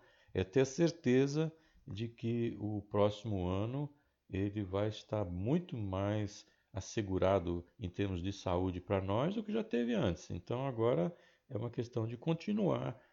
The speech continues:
mantendo aquele protocolo básico, usar máscara, não aglomerar, é, ter s-, cuidados,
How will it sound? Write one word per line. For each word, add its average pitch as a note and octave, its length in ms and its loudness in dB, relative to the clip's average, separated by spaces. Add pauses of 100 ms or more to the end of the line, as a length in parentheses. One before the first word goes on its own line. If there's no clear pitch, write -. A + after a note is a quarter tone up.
(100)
mantendo G#2 800 0 (200)
aquele G#2 320 0
protocolo G#2 800 0
básico, F#2+ 640 4
usar F#2 220 2
máscara, A2 800 0 (360)
não G#2+ 240 0
aglomerar, G#2+ 920 2 (280)
é, F2 140 -2
ter G#2 420 0
s-, - 240 -10
cuidados, G2+ 880 2